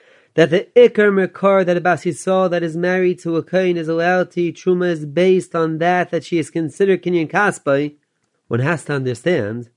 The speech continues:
L'chira, how is an Isha that is married to a Kohen considered the Kinyan Kaspai of the Kohen?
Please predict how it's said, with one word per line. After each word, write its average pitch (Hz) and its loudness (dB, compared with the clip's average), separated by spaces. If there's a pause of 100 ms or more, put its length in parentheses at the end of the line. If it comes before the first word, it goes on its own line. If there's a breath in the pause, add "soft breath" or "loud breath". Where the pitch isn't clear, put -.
(280)
L'chira, 117 -6 (500)
how 196 2
is 175 0
an 160 -6
Isha 185 -4
that 160 -4
is 143 -6
married 170 -2
to 156 -4
a 147 -2
Kohen 170 -6
considered 170 -4
the 151 -4
Kinyan 147 -6
Kaspai 175 -4
of 160 -6
the 170 -2
Kohen? 196 0